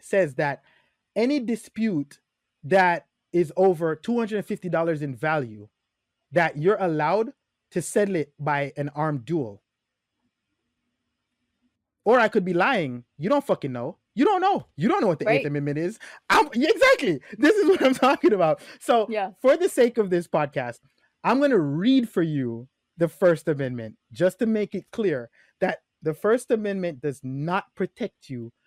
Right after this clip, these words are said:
Speaker 1: from being canceled by a company, does not protect you from getting punched in your fucking mouth for saying some foul shit. It does not protect you from being kicked out of a restaurant or a comedy club or a theater or whatever, or kicked out of an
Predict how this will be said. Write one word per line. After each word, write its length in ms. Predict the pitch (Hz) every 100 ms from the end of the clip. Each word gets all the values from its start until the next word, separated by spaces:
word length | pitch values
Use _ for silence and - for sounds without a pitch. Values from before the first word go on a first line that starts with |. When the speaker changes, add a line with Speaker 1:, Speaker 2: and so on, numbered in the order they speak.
| _
Speaker 1:
from 180 | - 151
being 220 | 143 139
canceled 600 | 123 175 180 - 147 135 - _ _
by 120 | 131
a 80 | 120
company, 600 | - 202 214 247 240 247 - _ _ _ _
does 140 | 151 147
not 180 | 156
protect 400 | - 151 170 -
you 80 | 160
from 160 | 139 143
getting 220 | 139 117 -
punched 260 | 160 143
in 80 | 151
your 100 | 131
fucking 340 | - 143 117
mouth 340 | 104 135 226 240
for 100 | 208
saying 240 | 233 220
some 160 | 220 208
foul 300 | - 208 208
shit. 320 | - 226 202 _ _ _ _ -
It 100 | 117
does 180 | 151 139
not 180 | 156 143
protect 320 | 147 175 -
you 80 | 160
from 160 | 151
being 220 | 127 127 120
kicked 240 | 156 -
out 120 | 135
of 100 | 110
a 80 | 101
restaurant 720 | 123 196 - 175 185 185 185 - _ _ -
or 260 | 143 131
a 80 | 110
comedy 480 | - 196 196 175 170
club 360 | - 185 175
or 200 | 151 107
a 40 | 104
theater 680 | _ 196 196 175 170 170 - _ _
or 440 | 139 143 131 120 - _ _
whatever, 640 | 131 135 247 240 139 110 -
or 140 | 180
kicked 220 | 175 254
out 120 | 240 233
of 80 |
an 120 | 165